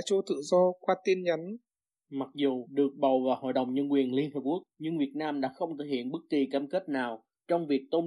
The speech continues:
Speaker 2: trọng các nghĩa vụ nhân quyền quốc tế của mình hoặc thực hiện bất kỳ cải cách nào.
Speaker 1: Theo ông Benedict, chính quyền Việt Nam tiếp tục đàn áp giới hoạt động trong năm hai không hai hai. Tuy nhiên, điều khác biệt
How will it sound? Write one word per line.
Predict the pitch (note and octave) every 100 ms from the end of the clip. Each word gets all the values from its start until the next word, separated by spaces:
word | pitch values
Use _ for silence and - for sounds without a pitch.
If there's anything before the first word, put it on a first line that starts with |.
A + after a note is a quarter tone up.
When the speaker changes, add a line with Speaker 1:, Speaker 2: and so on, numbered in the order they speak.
| C#3+
Speaker 2:
trọng | B2 B2+
các | E3+
nghĩa | D#3 C#3
vụ | A#2
nhân | B2 D#3+ E3
quyền | C3+ B2
quốc | C#3+
tế | E3 F3
của | E3
mình | D3 A#2+ A2 _ -
hoặc | D3 -
thực | B2+ -
hiện | B2 C3
bất | G3+ -
kỳ | C#3 C3
cải | B2+ B2+
cách | F#3+
nào. | E3 B2 A2 _ _ _ _ -
Speaker 1:
Theo | G#3 G#3
ông | G3+ G3+
Benedict, | G3+ G3+ C4 _ _
chính | - G3
quyền | A3+ E3+
Việt | D3+
Nam | F#3 G#3 G3+
tiếp | B3 -
tục | E3 -
đàn | E3+ D#3
áp | G#3+ -
giới | F3
hoạt | G#3 F3+
động | F3+ -
trong | - G3+
năm | G3 F#3
hai | G3+
không | G3+ G#3 G3
hai | G3
hai. | G3 G3+ G3+ G3+ - -
Tuy | A3
nhiên, | G#3 A3 G#3+
điều | E3+ D#3+
khác | A#3 A3
biệt | F#3